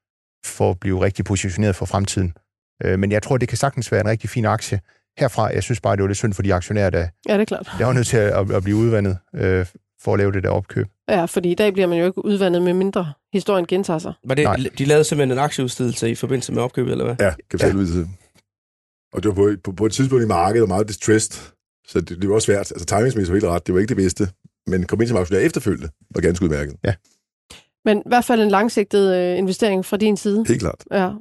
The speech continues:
Speaker 2: Hvor, du,
Speaker 4: Og, og
Speaker 2: arbejder du med fair valuation, øh, øh, som du, øh, løfter sløret for? <laughs>
Speaker 4: Nej, det, ja, det, det er sådan, det bare har. Ligesom, øh, vores, øh, selskab Asbury, som Johan også burde købe sin portefølje. Den er så ikke med i vores spil mere, men det er sådan en compounder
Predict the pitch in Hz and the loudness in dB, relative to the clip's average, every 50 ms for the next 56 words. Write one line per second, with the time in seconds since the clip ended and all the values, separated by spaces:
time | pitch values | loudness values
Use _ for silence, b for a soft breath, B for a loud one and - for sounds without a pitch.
0 | - - 196 208 - - 180 - - 247 196 - - - 190 - 185 - 220 202 | -10 -4 -2 -2 0 0 -2 -6 -6 -8 -8 -8 -2 0 2 2 4 2 2 2
1 | 196 190 190 220 233 233 233 - - 240 226 233 240 240 220 202 208 196 196 202 | 0 2 2 2 2 2 2 2 4 4 4 4 2 0 -4 -6 -6 -8 -10 -12
2 | 202 202 202 196 190 190 196 196 214 - - 214 214 208 196 190 185 185 185 190 | -6 -2 0 2 2 4 4 2 2 0 0 0 0 2 0 0 0 0 -2 -2
3 | 190 185 170 - - _ - 202 196 190 - 208 180 202 202 202 202 196 190 190 | -4 -4 -6 -10 -14 _ -4 -4 -4 -2 -2 -4 -2 0 2 2 2 2 0 -2
4 | 190 196 202 214 - - 226 - - 220 208 202 214 - 220 220 220 208 220 196 | -4 -2 -2 -2 -2 -2 -4 0 0 2 2 2 0 -2 -2 -4 -4 -6 -6 -8
5 | 180 - - - - 120 113 101 90 78 73 69 71 - 110 110 104 98 104 104 | -8 -8 -8 -10 -4 0 0 2 2 2 0 -2 -4 -4 2 2 2 2 2 2
6 | - 117 120 110 120 123 113 113 113 110 104 101 113 117 117 131 131 135 165 139 | 2 2 2 2 2 2 2 2 2 2 4 4 4 2 2 0 0 0 0 2
7 | 127 117 107 101 98 104 101 95 - - 98 - - 123 123 - 127 101 95 110 | 4 2 2 4 4 2 0 0 0 -2 -2 2 2 0 2 2 0 2 2 2
8 | 117 - - 135 120 107 90 90 - - - - 101 92 92 87 87 101 110 107 | 2 0 0 2 2 2 0 -4 -10 -14 -4 -2 0 0 2 2 2 2 2 2
9 | 104 101 - - 110 95 - 107 95 92 117 123 - 113 101 98 - 98 98 101 | 0 -2 0 -2 -2 2 2 0 0 0 -2 2 2 2 2 2 0 0 2 2
10 | 110 - 107 107 95 107 110 117 107 110 113 120 113 104 98 90 - 117 123 135 | 0 0 2 2 4 4 2 4 4 2 2 4 2 0 0 0 0 0 0 2
11 | 123 113 113 120 127 127 113 113 101 113 127 120 123 127 123 113 107 95 - 101 | 2 4 4 4 4 2 0 -2 -2 -2 -2 -2 0 0 0 0 0 0 -2 -2
12 | 87 95 95 95 107 113 131 127 | -2 0 0 2 2 2 2 0